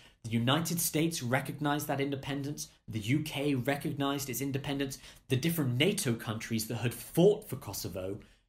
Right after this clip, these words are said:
recognized it as an independent country. But Serbia and Russia did not.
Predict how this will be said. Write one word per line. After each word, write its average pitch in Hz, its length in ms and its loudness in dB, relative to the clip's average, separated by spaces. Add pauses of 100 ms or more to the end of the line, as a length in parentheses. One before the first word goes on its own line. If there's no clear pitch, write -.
(120)
recognized 113 720 0
it 110 140 -2
as 120 160 -2
an 107 80 -4
independent 107 580 -4
country. - 480 -8 (400)
But 120 140 -2
Serbia 165 720 4 (200)
and 110 220 -4
Russia 113 540 0 (200)
did 113 220 0
not. 110 400 -4